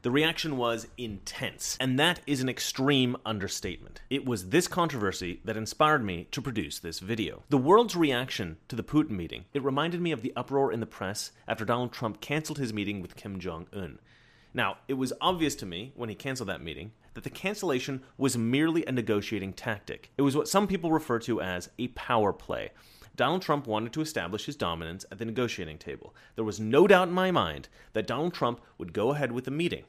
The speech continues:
This proved to be true. I am not a top-level negotiator in multi-million dollar business deals, but it was obvious even to me that Trump was executing a shrewd negotiating tactic. How everyone else was blind to that is beyond my understanding.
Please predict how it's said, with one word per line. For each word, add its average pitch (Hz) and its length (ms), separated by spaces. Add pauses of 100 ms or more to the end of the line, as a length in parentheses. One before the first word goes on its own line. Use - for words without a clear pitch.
(120)
This 147 200
proved 131 420
to 139 40
be 131 140
true. 131 380 (180)
I 135 140
am 175 140
not 165 160
a 165 60
top-level 123 720
negotiator 104 600
in 107 300
multi-million 110 640
dollar 98 360
business 101 380
deals, - 320 (120)
but 135 100
it 147 80
was 156 220
obvious 170 400
even 175 260
to 214 100
me 156 460 (320)
that 196 160
Trump 143 300
was 170 180
executing 147 540
a 170 60
shrewd 131 360
negotiating 135 560
tactic. - 560 (200)
How 180 160
everyone 254 420
else 131 240
was 131 100
blind 151 460
to 156 80
that 76 380
is 127 140
beyond 151 500
my 131 180
understanding. 101 680